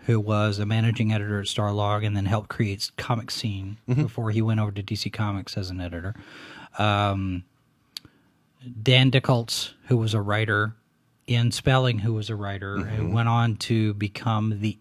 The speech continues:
Speaker 1: editor of Star Trek dot com when they brought it back, when the J J
Speaker 2: Right.
Speaker 1: revival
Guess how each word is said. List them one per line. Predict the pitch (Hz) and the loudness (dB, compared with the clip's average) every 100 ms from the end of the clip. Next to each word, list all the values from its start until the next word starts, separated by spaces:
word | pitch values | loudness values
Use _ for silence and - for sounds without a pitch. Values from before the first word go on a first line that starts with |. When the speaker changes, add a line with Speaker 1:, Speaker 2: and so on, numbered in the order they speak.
| - | -2
Speaker 1:
editor | 123 127 120 110 101 95 - | 0 2 2 0 -2 -2 -4
of | - 101 101 | -4 -2 -4
Star | - - 107 | -6 -2 -2
Trek | - - - | -4 -8 -6
dot | 92 - - | -6 -6 -10
com | - 123 107 104 | 0 2 2 0
when | 101 | -2
they | 104 | -2
brought | 95 104 98 | 0 -2 -2
it | - | -4
back, | 101 98 92 - | -4 -2 -4 -6
when | 95 | -8
the | 95 | -6
J | 104 110 | -4 -2
J | 113 101 90 90 _ _ | -2 -4 -6 -10 _ _
Speaker 2:
Right. | 95 82 104 | -4 -4 -6
Speaker 1:
revival | 101 92 87 87 | -8 -6 -6 -6